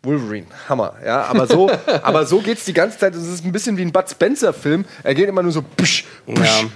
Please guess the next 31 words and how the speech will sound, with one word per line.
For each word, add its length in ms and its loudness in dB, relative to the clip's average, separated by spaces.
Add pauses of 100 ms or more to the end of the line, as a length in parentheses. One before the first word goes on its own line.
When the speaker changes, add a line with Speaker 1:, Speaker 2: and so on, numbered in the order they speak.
(300)
Speaker 1:
psch, 320 2 (280)
psch. 340 0 (1160)
Speaker 2:
Naja, 140 0
Speaker 3:
Ja, 80 2
zu-, 80 0
Speaker 2:
hoffen 180 -20
Speaker 3:
zumindest 300 2
Speaker 2:
wir 60 4
halt 100 4
Speaker 3:
hast 60 -2
Speaker 2:
auf 60 2
Speaker 3:
du 60 -2
Speaker 2:
den 120 0
Solo-Film 500 -2
Speaker 3:
Genau, 140 0
Speaker 2:
jetzt, 100 -2
Speaker 3:
du 60 2
hast 100 0
Speaker 2:
ne? 60 -4
Speaker 3:
ja 60 -2
die 100 0
Hoffnung 300 -4
jetzt, 240 -6
wenn 120 -4
er 340 -4
hier 100 -2
Speaker 1:
Wolverine 240 0
Speaker 3:
Solo-, 240 -2
Speaker 1:
drei. 240 -14
Speaker 3:
Solo-Film 420 -4
oder 300 -2